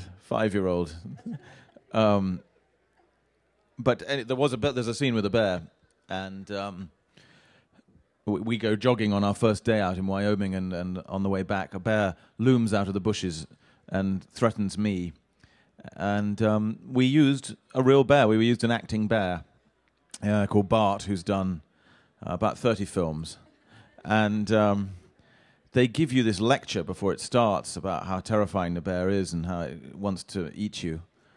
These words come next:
and you mustn't look it in the eye and all that kind of stuff. Uh, but it's just not true.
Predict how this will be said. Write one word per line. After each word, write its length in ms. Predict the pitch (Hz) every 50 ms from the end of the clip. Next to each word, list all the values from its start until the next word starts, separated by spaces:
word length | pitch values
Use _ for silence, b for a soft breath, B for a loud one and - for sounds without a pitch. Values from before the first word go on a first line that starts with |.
| b b b _ -
and 180 | 104 98 95
you 60 | 95 101
mustn't 240 | 107 101 90 104 107
look 120 | 107 - 107
it 60 | 98
in 100 | 101 98
the 80 | 101
eye 180 | 101 98 95 92
and 80 | 90 95
all 120 | 95 95
that 180 | 95 - - -
kind 160 | 92 87 85
of 60 | 80
stuff. 420 | - - 92 76 73 - - - _ _ b b b b b b b b b b b b -
Uh, 520 | 98 98 95 95 92 92 92 92 92 92 92 85 b b b b _ _ _ _ _ _ _ _ _ _ _ _ _ _ _ _ _
but 140 | - 110 104 110
it's 120 | 104 -
just 200 | - 120 110 -
not 140 | 117 107 -
true. 340 | - - 143 151 147 -